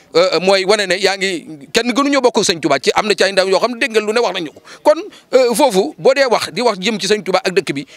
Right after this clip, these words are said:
loolu war nañ koo jeexaat, war nañ koo seetaat. Kon daal li may bëgg a wax, ñun mag ñi, nan am fu la jël parti bi ak suñu loxol bopp.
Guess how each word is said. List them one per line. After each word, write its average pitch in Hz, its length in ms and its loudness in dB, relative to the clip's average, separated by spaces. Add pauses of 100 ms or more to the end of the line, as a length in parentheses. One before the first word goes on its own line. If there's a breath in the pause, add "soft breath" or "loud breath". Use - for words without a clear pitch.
(120 loud breath)
loolu 180 240 2
war 175 120 2
nañ 165 120 -2
koo 165 180 2
jeexaat, 147 280 -2
war 151 160 0
nañ 147 100 -2
koo 139 120 0
seetaat. 127 280 -2 (300 loud breath)
Kon 208 120 2
daal 185 160 0
li 175 80 2
may 202 140 2
bëgg 180 140 2
a 175 40 4
wax, 165 160 -2 (220 soft breath)
ñun 143 260 0
mag 185 140 0
ñi, 156 160 -4 (220 soft breath)
nan 156 240 -4
am 180 140 0
fu 170 140 -8
la 156 160 0
jël 196 180 2
parti - 280 -4
bi 151 140 -6
ak - 100 -4
suñu 156 160 -4
loxol 151 200 0
bopp. 156 200 -2